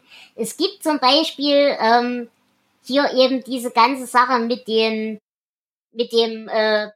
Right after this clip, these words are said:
perfekten Spiel oder ein No-Hitter hinlegen.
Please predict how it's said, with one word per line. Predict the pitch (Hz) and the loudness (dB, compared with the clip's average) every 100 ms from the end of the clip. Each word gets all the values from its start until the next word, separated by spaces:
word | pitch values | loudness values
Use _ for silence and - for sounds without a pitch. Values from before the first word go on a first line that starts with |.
| _ | _
perfekten | 226 233 247 254 _ | 0 2 0 -2 _
Spiel | 214 - 262 262 262 262 254 _ _ _ | -16 -10 -2 2 2 0 -4 _ _ _
oder | 233 233 226 | -6 0 0
ein | 220 220 220 | 2 0 4
No-Hitter | 254 277 220 254 240 | 4 6 2 0 -2
hinlegen. | 214 240 220 220 226 226 | -4 -6 -6 -6 -6 -12